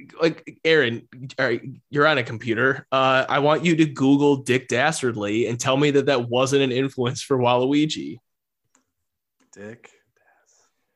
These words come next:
Speaker 2: Dastardly. Let's see.
Speaker 1: The
Speaker 2: I think
Speaker 1: famous antagonist of Wacky <laughs> Races.
Speaker 2: I think I know. Oh my God. Yeah, that's right.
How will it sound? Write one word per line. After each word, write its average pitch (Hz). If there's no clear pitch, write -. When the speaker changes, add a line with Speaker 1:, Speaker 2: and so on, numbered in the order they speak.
Speaker 2:
Dastardly. -
Let's -
see. -
Speaker 1:
The 139
Speaker 2:
I -
think -
Speaker 1:
famous 135
antagonist 131
of 127
Wacky 120
<laughs> -
Races. -
Speaker 2:
I -
think 147
I 131
know. 104
Oh 208
my 101
God. 143
Yeah, 90
that's 87
right. 78